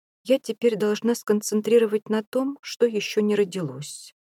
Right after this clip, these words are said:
У меня такое чувство, будто меня захватили и используют.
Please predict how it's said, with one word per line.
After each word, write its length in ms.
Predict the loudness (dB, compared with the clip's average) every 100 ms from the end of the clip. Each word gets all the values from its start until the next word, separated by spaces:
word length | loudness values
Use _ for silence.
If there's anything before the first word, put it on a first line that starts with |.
| _ _ _
У 60 | 4
меня 280 | 6 4
такое 340 | 2 0 0 0
чувство, 540 | -2 -6 -8 -8 -4
будто 400 | 0 0 -2 0
меня 280 | 2 2 2
захватили 880 | 0 -4 -2 -2 0 -2 0 -2 -2
и 120 | -6
используют. 1000 | -6 -10 -2 2 2 0 -10 -12 -16 -20